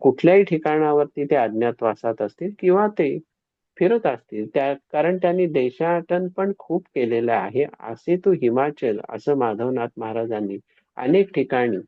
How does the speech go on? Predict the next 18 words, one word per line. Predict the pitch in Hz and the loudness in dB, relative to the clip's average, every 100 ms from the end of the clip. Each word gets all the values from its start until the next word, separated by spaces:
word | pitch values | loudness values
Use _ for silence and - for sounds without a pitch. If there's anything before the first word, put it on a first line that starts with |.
| _ _ _ _ _ _ _ - | _ _ _ _ _ _ _ -6
भ्रमण | 139 143 208 202 | -2 0 0 0
केलेलं | - 123 110 110 110 | -2 -2 0 0 0
आहे | 104 104 117 | -2 -4 -10
आणि | - 113 131 | -6 -2 -2
अनेक | 135 117 160 180 - | 0 0 0 -2 -8
ठिकाणच्या | 147 135 131 143 | -4 -4 -2 -4
सत्पुरुषांच्याकडे | 131 113 - 143 143 - 123 107 104 - 113 110 110 117 | -4 -6 -8 -6 -6 -2 -2 -2 -4 -4 -4 -2 -4 -4
त्यांचं | 117 107 104 - 104 - _ _ _ _ _ _ _ | -2 -2 -4 -4 -6 -6 _ _ _ _ _ _ _
भेट | 110 135 160 165 | -4 -2 0 0
घडलेली | 147 127 123 139 135 | 0 0 0 2 2
आहे, | 123 120 127 | 0 -2 -2
वास | 123 135 160 | 0 -2 -4
घडलेला | 127 117 104 107 110 107 | -8 -6 -4 0 0 0
आहे. | 90 - - _ - - _ _ _ _ _ _ _ _ _ _ _ _ _ _ _ _ _ | -4 -12 -20 _ -20 -20 _ _ _ _ _ _ _ _ _ _ _ _ _ _ _ _ _
तर | 208 | 2
ह्या | 214 180 208 | 2 2 0
सगळ्या | 226 208 208 214 | 0 2 4 4
अज्ञातवासामध्ये | 170 160 175 180 175 143 - 143 127 104 107 | 2 2 0 0 0 0 0 -4 -2 -4 -2